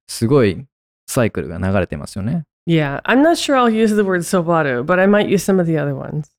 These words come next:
Speaker 1: ソバル、サボる。ね。
Speaker 2: Yeah.
Speaker 1: え、タクシーを捕まえることをタクるとかね。
Speaker 2: タクる？
Speaker 1: っていうらしいですよ。
Speaker 2: Sounds like tackle, to tackle a taxi.
Speaker 1: タックル。まあ、確かに。タ-、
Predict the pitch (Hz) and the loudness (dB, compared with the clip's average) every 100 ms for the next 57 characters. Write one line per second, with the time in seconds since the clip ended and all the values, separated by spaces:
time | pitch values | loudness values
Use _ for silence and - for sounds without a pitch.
0 | _ - - 101 101 98 95 82 80 - | _ -20 -2 0 2 2 2 0 -2 -6
1 | _ - 101 107 101 73 71 - _ _ | _ -2 2 2 2 0 -8 -12 _ _
2 | _ _ - 151 143 135 143 - _ - | _ _ -6 -4 -2 -4 -8 -10 _ -2
3 | 135 240 202 - - 156 120 117 151 113 | -2 0 0 2 0 2 2 4 2 0
4 | - 113 117 117 120 143 113 - 101 131 | 0 2 2 2 2 2 2 0 0 0
5 | - 110 - 131 240 - _ _ _ - | -2 -6 -2 2 2 -2 _ _ _ 0
6 | 196 - - 349 262 156 208 208 - _ | 0 -10 -10 -8 -8 -8 -10 -10 -16 _
7 | _ _ - 120 120 117 117 - - - | _ _ 0 2 4 4 2 2 2 0
8 | - 254 - 156 135 - - 202 190 170 | 0 -2 0 -2 -4 -6 -6 -6 -4 -6
9 | 151 - 143 _ 131 - 113 - - 87 | -8 -12 -18 _ -12 -4 -4 -2 -4 0
10 | 104 110 104 107 - 90 80 - | 2 2 0 -4 -4 -6 -6 -10